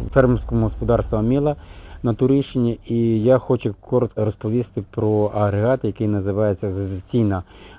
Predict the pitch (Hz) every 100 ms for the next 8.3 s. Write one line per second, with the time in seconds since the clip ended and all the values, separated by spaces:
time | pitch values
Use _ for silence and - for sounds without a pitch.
0 | - 101 120 131 - 120 120 120 123 123
1 | 123 120 117 120 107 - 110 110 110 113
2 | - 123 117 - - - - 104 98 98
3 | 92 95 92 98 - 117 117 113 104 104
4 | 107 104 101 92 92 104 123 117 98 110
5 | - - 110 101 92 - 82 76 78 -
6 | - - - - - - _ 107 98 95
7 | - 160 151 147 135 143 135 135 131 160
8 | 165 127 113